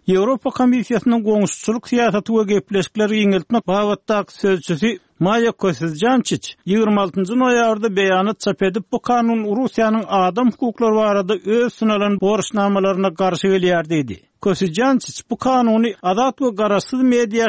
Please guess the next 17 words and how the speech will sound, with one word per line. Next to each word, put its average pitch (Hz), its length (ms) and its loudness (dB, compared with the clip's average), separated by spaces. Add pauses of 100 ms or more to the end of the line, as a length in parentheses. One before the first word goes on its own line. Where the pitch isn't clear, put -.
hemde 214 400 0 (200)
maglumat 202 600 2
el 233 220 -2
ýeterliligine 208 720 0
has 269 280 -2
ýeter 220 320 0 (120)
howp 233 280 -2
diýip 208 220 2
atlandyrdy. 180 600 -2 (320)
Islamabadyň 214 840 0
eteginde 233 580 0 (120)
üç - 200 -6
gepde 247 360 0
golay 226 320 2
saklanan 214 600 0 (120)
protestçi 202 640 -2
lagerler 233 500 0